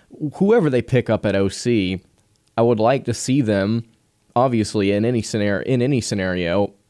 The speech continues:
kind of have that mesh with whoever Auburn plays at quarterback. Not to the Joe Burrow level, o-, obviously. I just wanna be able to see the next guy that Auburn hires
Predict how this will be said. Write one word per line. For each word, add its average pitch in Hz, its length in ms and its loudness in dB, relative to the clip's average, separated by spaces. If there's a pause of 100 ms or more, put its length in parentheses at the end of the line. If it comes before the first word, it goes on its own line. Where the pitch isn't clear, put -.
(160)
kind 127 220 -2
of 113 60 -2
have 127 280 -2
that 117 200 0
mesh 107 340 0
with 113 140 -2
whoever 104 520 0
Auburn 110 300 2
plays 104 220 -4
at - 80 -12
quarterback. 113 440 -2
Not 135 280 -6
to - 100 0
the 117 100 -2
Joe 113 280 0
Burrow 107 320 0
level, 101 420 -2
o-, 101 180 -2
obviously. 104 680 -2 (260)
I 123 120 0
just 127 180 -4
wanna 135 180 2
be 120 220 2
able 113 140 2
to 104 60 -2
see 123 280 -2
the 107 100 -2
next 107 300 -4
guy 120 180 2
that 104 140 2
Auburn 107 280 2
hires 113 560 -2